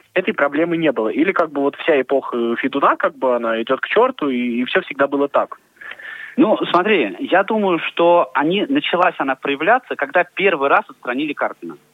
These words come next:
Speaker 2: Я вообще очень большой был противник того, что, э, того, чтобы от-, отстранили Карпина. Понятно, что это не топ-тренер, и там и не всё такое, и двигались. Ну, то есть, как бы там тоже были, э, по-разному можно к нему относиться.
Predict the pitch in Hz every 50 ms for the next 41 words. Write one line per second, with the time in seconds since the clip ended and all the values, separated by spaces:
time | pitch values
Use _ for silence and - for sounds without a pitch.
0 | _ _ _ _ _ _ _ _ _ - 110 147 175 196 190 147 160 147 - -
1 | 214 202 165 160 165 - - 151 120 147 147 - - 165 131 127 110 - 123 127
2 | - - 147 127 113 101 - 120 120 127 127 - - - 107 107 101 95 90 90
3 | - 98 104 101 - 113 117 123 - - 113 107 107 - - - 117 104 - -
4 | - - - 127 120 127 117 107 - - 185 226 247 - 160 135 - - 120 127
5 | 160 180 - - - - 143 139 - 127 135 156 156 - 165 131 - - 147 135
6 | 123 107 95 87 - _ - 101 101 - 117 107 101 98 107 110 110 113 - -
7 | - - 117 - - 220 240 220 170 - - 233 - - 175 165 127 123 110 107
8 | - - - - - - - - 143 151 185 175 - - 160 151 147 147 - 156
9 | 151 - - - - 131 107 127 123 110 101 92 90 87 82 - 87 120 139 -
10 | _ - 156 160 160 147 - 117 104 104 104 98 - - - - 107 104 104 104
11 | 104 - 120 127 - - 247 269 - - - 110 82 69